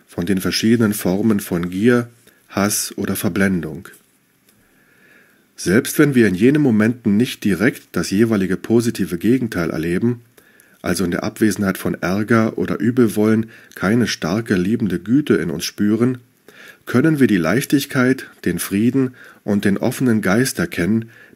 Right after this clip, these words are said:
die sich dann einstellen. Im zweiten Band werden wir die heilsamen Faktoren des Erwachens noch genauer untersuchen. Was ist heilsam und was nicht?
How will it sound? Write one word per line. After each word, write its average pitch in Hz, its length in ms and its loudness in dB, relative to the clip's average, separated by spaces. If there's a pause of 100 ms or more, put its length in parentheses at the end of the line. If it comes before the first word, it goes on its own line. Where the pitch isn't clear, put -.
die 95 60 -4
sich 92 260 -4
dann 101 260 0
einstellen. 76 800 -4 (1600)
Im - 100 -4
zweiten 110 400 0
Band 151 320 0
werden 117 260 2
wir 110 120 2
die 107 100 2
heilsamen 113 480 2
Faktoren 110 560 2
des 87 140 -4
Erwachens 95 560 -2
noch 104 140 -2
genauer 87 420 -2
untersuchen. 73 680 -8 (2250)
Was 123 220 0
ist - 200 -4
heilsam 113 560 2 (260)
und 90 220 -4
was 92 240 -2
nicht? - 460 -8